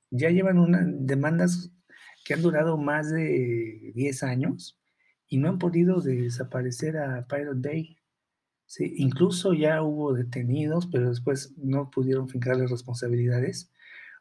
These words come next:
porque además resulta que ellos van cambiando sus servidores, ¿no? Entonces van cambiando, en Europa se mueven hacia distintas localidades, entonces de momento el dominio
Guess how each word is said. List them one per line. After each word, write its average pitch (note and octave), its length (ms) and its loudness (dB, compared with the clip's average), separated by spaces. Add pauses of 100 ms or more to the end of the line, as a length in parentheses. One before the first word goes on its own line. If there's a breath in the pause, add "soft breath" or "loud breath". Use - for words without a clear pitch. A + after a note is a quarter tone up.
(120)
porque B2+ 440 0
además C#3 420 0
resulta E3+ 380 0
que E3 80 -2
ellos D#3 200 -2
van D3+ 160 0
cambiando C#3 460 -2
sus A#2 560 -6
servidores, B2 680 2
¿no? B2 160 -2
Entonces - 280 -8
van C#3 140 0
cambiando, C#3+ 380 -4
en B2 140 0
Europa C3 400 2
se C3+ 120 -4
mueven C3+ 260 2
hacia B2 220 -2
distintas B2+ 420 -2
localidades, B2+ 520 -4
entonces D3 360 -2
de C#3+ 80 0
momento C3+ 380 2
el C#3+ 80 0
dominio C#3 560 2